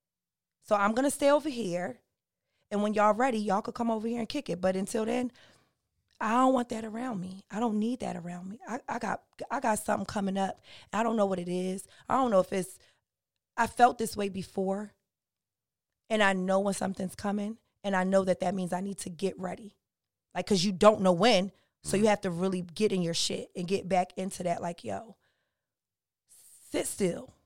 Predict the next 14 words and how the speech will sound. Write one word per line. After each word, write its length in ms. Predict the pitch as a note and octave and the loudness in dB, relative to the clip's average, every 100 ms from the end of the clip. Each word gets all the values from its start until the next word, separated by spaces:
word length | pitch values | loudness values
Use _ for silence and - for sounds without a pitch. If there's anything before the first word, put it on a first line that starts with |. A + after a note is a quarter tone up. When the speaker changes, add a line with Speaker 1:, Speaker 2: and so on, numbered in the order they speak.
| - | -4
Speaker 1:
calm 280 | A3+ A#3+ A3+ | 2 4 4
down, 500 | G#3 G#3 G3+ G3+ - _ _ _ _ _ _ _ _ _ F3 | 4 2 0 -4 -10 _ _ _ _ _ _ _ _ _ -6
really 520 | F#3 A3 A#3 A3+ A#3 - _ _ | -2 0 0 -2 -8 -14 _ _
get 220 | - G3+ G3 | -2 -2 -2
quiet 400 | - F#3+ F#3 - | 0 0 0 -2
so 140 | G3+ | -6
you 80 | F#3 | -6
can 140 | E3+ | -4
hear 440 | D3+ E3+ F#3+ E3 - | -4 -4 -4 -4 -8
what 160 | F3+ - | -12 -10
you're 80 | - | -10
supposed 400 | - - E3 - | -10 -10 -12 -12
to 40 | |
hear. 300 | E3+ F#3 A3 | -12 -14 -16